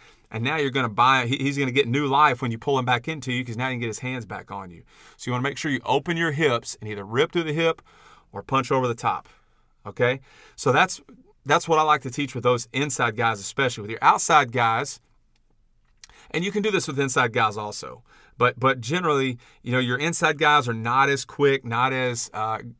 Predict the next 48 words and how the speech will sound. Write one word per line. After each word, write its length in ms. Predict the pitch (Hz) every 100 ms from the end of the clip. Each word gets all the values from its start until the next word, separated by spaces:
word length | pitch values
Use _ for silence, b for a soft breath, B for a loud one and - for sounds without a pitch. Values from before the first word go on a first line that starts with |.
| _ _ _ b b
sometimes 420 | - 151 143 135
not 140 | 139
as 80 | 131
great 220 | 113 123
with 100 | 135
their 140 | 123 127
hands. 460 | 113 123 127 120 -
Not 160 | 135
that, 180 | 143 -
I 80 | 107
mean, 380 | 110 113 110 117
look, 240 | 117 107
some 180 | - 131
of 60 | 127
the, 240 | 101 107
the 120 | 101 - b b b
best 220 | 120 117
pass 260 | 127 117 123
rushers 300 | 110 107 110
I, 180 | 113 107
I've, 220 | 110 104
I've 180 | 104 104
known, 300 | 110 113 104
I've 160 | 107
coached, 360 | - 113 107 -
have 80 | 101
been 120 | 104
inside 340 | 110 110 107
guys 280 | 104 110 104
who 80 | 101
are 40 |
great 220 | 95 117
with 80 | 107
their 120 | 101
hands. 260 | 98 95 92
But, 200 | 135 120 B B B B B B
but 300 | 123 139 - _ b b
most 320 | 147 139 202 -
of 60 |
the 60 | 147
time, 120 | 139
with 160 | 127 -
your, 160 | 147
so 120 | -
with 160 | 147 135
your 80 | 127
outside 420 | 139 - 151 123
guys, 280 | 117 110 98